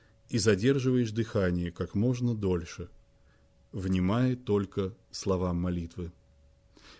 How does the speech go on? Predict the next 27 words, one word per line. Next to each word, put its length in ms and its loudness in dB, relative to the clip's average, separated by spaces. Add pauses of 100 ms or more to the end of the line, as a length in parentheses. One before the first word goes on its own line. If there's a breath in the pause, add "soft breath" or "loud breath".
(120)
Вначале 500 2
труд 260 -2
этот 320 -2
очень 380 0
велик, 460 -2 (580)
ибо 380 0
ум 320 0 (100)
еще 360 0
не 120 4
отвык 380 0
кружиться, 720 -4 (880 soft breath)
но 160 2
со 220 0
временем 580 0 (460)
он 220 4
научается 760 0
стоять. 600 -2 (1160)
Видел 360 2
я 120 2
брата, 460 0 (400 soft breath)
который 400 2
шесть 340 0
часов 480 -2
держал 480 -2
ум 220 0
внутри 360 -2
сердца 560 -4